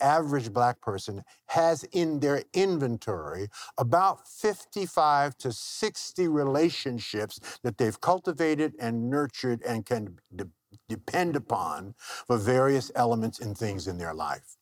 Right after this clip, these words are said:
White people have between a hundred and thirty and a hundred and forty people in their inventory of relationships that cover the breadth and depth of the needs that a particular person might need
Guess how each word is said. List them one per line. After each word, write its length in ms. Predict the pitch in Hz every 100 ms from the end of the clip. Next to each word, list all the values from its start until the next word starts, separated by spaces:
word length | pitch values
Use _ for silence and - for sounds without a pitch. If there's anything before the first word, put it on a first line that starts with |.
| _ _ _ _ - - - -
White 500 | 110 135 165 208 -
people 520 | 165 123 - 123 143
have 260 | 127 123 - _ -
between 420 | - - 131 123
a 80 | 120
hundred 340 | 139 139 135
and 240 | 117 110 107 -
thirty 500 | 233 202 131 117 147 - _
and 140 | 123 120
a 60 |
hundred 360 | 113 123 135 147
and 240 | 151 147
forty 640 | - - - 247 220 160 117
people 560 | - 131 98 113 131 - -
in 180 | 147 135
their 200 | 127 127 -
inventory 960 | 247 240 214 185 170 - 156 139 139 -
of 240 | 120 107
relationships 1120 | 113 120 135 160 - 127 104 - 95 87 - - - -
that 180 | 120 -
cover 300 | 160 143 135
the 160 | 123
breadth 440 | 98 123 151 156 -
and 240 | 143 123 95
depth 540 | 123 120 - - - -
of 220 | 123 98
the 100 | 120
needs 680 | 113 135 151 139 131 117 101
that 220 | 117 -
a 60 | 120
particular 540 | - 120 151 - 143
person 420 | - 113 107 107
might 260 | 101 104 98
need 540 | 113 110 76 76 87